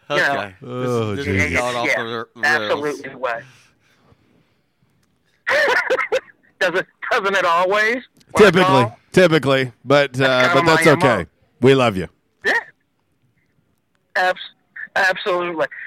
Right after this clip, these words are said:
Speaker 1: Well, guys, y'all have a great, oh, and by the way, I just wanna let y'all know I have plans for, uh, for the two twenty, two thousand twenty-four, uh, bus trip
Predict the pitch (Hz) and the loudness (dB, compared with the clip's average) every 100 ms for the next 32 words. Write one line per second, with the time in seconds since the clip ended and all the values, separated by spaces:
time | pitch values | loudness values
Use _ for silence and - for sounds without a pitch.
0 | - 170 196 202 190 202 196 190 170 180 | -8 -2 0 0 0 0 0 0 -2 -2
1 | 226 254 180 196 202 185 196 151 160 185 | 0 0 0 0 0 0 0 0 -2 -4
2 | 190 185 175 190 180 175 185 196 190 - | -2 0 0 0 0 0 0 0 -4 -18
3 | - - 147 170 170 - 180 185 185 190 | -20 -6 -2 0 -2 -4 -2 0 2 0
4 | 185 - - - _ - 170 170 156 147 | -4 -14 -18 -20 _ -4 0 2 2 0
5 | 139 156 151 - 185 185 175 175 _ 208 | -2 -6 -4 -4 -4 -2 -4 -4 _ -8
6 | - 196 180 165 - 175 170 - 170 170 | -2 -2 0 -4 -4 -4 -4 -6 0 0
7 | 156 - - - 147 139 135 - 156 175 | -2 -8 -20 -4 -2 0 -2 0 -2 -2
8 | - 185 196 | -2 0 -2